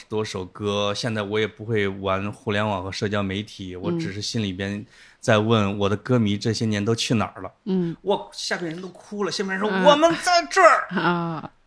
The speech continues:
Speaker 1: 然后这个，他把话筒一举，几，
Speaker 2: 嗯。
Speaker 1: 五六万人全唱黄昏，
Speaker 2: 嗯。
Speaker 1: 周传雄就哭得稀里哗啦的。
Speaker 2: 嗯。
Speaker 1: 这就已经成了他的一个标签，他就成了什么？
Speaker 2: 嗯。
Speaker 1: 我看网上那个，
Speaker 2: 悲情。
Speaker 1: 我们欠周传雄一场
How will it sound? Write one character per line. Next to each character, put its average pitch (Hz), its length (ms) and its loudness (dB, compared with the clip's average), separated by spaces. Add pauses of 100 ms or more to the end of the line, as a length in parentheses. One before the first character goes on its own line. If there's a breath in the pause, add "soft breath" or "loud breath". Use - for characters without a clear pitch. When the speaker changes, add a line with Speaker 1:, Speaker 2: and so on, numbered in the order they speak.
(120)
Speaker 1:
然 - 140 -6
后 202 300 0
这 196 180 0
个， 165 440 6 (140)
他 175 100 0
把 160 200 4
话 160 200 6
筒 131 160 4
一 156 140 6
举， 104 400 -4 (160)
几， 110 300 2
Speaker 2:
嗯。 110 60 -4 (260)
Speaker 1:
五 113 300 -2
六 170 180 6
万 147 160 4
人 104 180 0
全 107 300 -4
唱 107 320 -2
黄 107 340 4
昏， 101 460 4
Speaker 2:
嗯。 170 420 -2
Speaker 1:
周 160 80 -2
传 190 160 0
雄 185 140 -4
就 202 80 -2
哭 - 260 -6
得 175 80 0
稀 - 140 -2
里 180 80 4
哗 135 160 6
啦 113 260 6
的。 104 200 -2 (100)
Speaker 2:
嗯。 190 480 -6
Speaker 1:
这 254 160 2
就 247 100 6
已 170 80 2
经 147 160 2
成 175 140 -2
了 175 80 4
他 160 140 -2
的 165 80 0
一 165 80 -2
个 143 80 0
标 139 260 4
签， 131 340 0
他 185 140 4
就 196 220 10
成 170 240 4
了 165 120 10
什 127 140 6
么？ 135 120 10
Speaker 2:
嗯。 135 120 0 (220 loud breath)
Speaker 1:
我 127 100 2
看 139 180 8
网 104 160 4
上 110 80 4
那 117 80 6
个， 131 60 10
Speaker 2:
悲 254 100 10
情。 165 360 0
Speaker 1:
我 143 360 10
们 165 460 8 (100)
欠 139 640 6
周 151 180 4
传 139 240 4
雄 113 140 2
一 120 80 0
场 123 220 -4